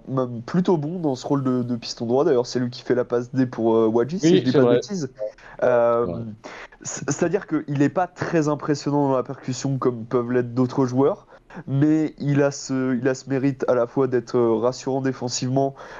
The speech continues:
Speaker 1: là où les pistons, par exemple, comme Nkunku, sont peut-être des fois beaucoup trop, beaucoup trop dispersés, et qu'en plus de ça, ben, il a une qualité de centre qui est quand même pas mauvaise. Euh, il sait se placer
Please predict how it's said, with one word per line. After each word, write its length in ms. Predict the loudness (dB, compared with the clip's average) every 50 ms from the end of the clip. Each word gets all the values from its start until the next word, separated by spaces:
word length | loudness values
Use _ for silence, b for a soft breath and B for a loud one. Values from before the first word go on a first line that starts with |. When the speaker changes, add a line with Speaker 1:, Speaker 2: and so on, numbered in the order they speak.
| -6 B
Speaker 1:
là 160 | 2 2 2
où 140 | 2 0 -2
les 140 | -4 -4 -4
pistons, 480 | -6 -6 -8 -8 -6 -2 -2 -2 0 0
par 100 | 0 0
exemple, 220 | -2 -2 -6 -6
comme 160 | -4 -4 -4 -2 -2
Nkunku, 760 | -4 -4 -4 -4 -6 -6 -6 -6 -6 -6 -4 -4 -2 -2 -4 -6
sont 240 | -8 -10 -10 -10 -6
peut-être 340 | 0 0 0 0 0 0
des 80 | 0 0
fois 200 | 0 2 0 0
beaucoup 460 | 0 0 0 0 0 0 0 -2 -6
trop, 540 | -6 -4 0 0 2 2 2 2 0 -2 -6 B B B B B B
beaucoup 320 | -2 2 2 2 2 0
trop 220 | -2 0 2 0 0
dispersés, 680 | 0 -2 -6 -2 -2 -2 -2 -2 0 2 2 2 2 B B B B B -4
et 160 | 0 0 0 0
qu'en 160 | 0 -4 -4
plus 260 | -2 0 -2 0 2
de 140 | 2 2 2
ça, 180 | 2 0 -2 -2 -2
ben, 160 | -4 -4 -2 -2
il 280 | -4 -6 -4 -2 0 0
a 40 |
une 120 | 0 0 0
qualité 380 | 0 0 0 0 0 0 -2
de 60 | 0 0
centre 220 | 0 -2 -2 -2
qui 120 | -4 -4
est 20 | -2
quand 180 | 0 0 0
même 120 | 0 -2 -2
pas 140 | -2 -2 -2
mauvaise. 580 | -2 -2 0 2 2 4 4 2 2 0 -2 -2 -4 -2
Euh, 420 | 0 2 2 2 2 2 0 -2 -2 -2
il 220 | -2 0 0 0
sait 300 | 0 -2 -2 0 2 2
se 80 | 2 0
placer 680 | -2 0 2 2 2 2 0 0 2 4 6 6 4